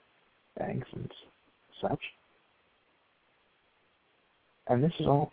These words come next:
part of this larger agenda. The more they control, the more of their agenda they can push. If you have these major corporations in your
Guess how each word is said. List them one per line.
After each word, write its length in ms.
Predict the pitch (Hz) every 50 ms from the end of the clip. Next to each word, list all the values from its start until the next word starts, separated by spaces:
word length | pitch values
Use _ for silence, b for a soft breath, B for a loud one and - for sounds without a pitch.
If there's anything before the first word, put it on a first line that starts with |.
| - -
part 180 | 151 151 156 139
of 80 | 120
this 120 | 117 113 - -
larger 380 | 107 113 131 143 139 139 - 143
agenda. 480 | 139 135 - 135 165 175 147 - - - _ _ _ _ _ _ _ _ _ _ _ _ _ _ _ _ _ _ _ _
The 60 | - 107
more 300 | 110 110 117 139 151 147
they 120 | 147 151
control, 580 | 147 - 139 131 - - 90 90 90 87 95 101
the 80 | - -
more 360 | - 98 107 117 127 131 127
of 80 | 127 131
their 200 | 113 110 107 104
agenda 420 | - - - 98 98 95 - -
they 160 | - - -
can 160 | - - - -
push. 280 | - - - - - - - - - - _ _ _ _ _ _ _ _ _ _ _ _ _ _ _ _ _ _ _ _ _ _ _ _ _ _
If 140 | - 123 -
you 80 | 170 170
have 180 | 175 175 165
these 120 | - 139 123 -
major 320 | 107 113 120 127 - -
corporations 720 | - - 117 107 - - - - 151 156 - - 202 -
in 80 | - 101
your 120 | -